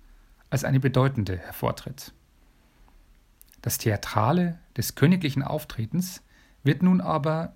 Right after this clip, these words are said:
im Barocktheater gedoppelt. Das Barocktheater bringt also Strategien der Sichtbarmachung von Souveränität auf die Bühne und damit wird die Souveränität selbst zu einem theatralen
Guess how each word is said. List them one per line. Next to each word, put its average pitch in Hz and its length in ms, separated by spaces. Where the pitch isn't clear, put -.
im 160 160
Barocktheater 131 880
gedoppelt. 127 600
Das - 140
Barocktheater 135 640
bringt 156 340
also 135 240
Strategien 117 680
der 107 140
Sichtbarmachung 123 840
von 139 300
Souveränität 123 880
auf 104 200
die 107 120
Bühne 139 500
und 156 200
damit 143 360
wird 156 320
die 160 60
Souveränität 127 800
selbst - 580
zu - 140
einem 131 260
theatralen 113 720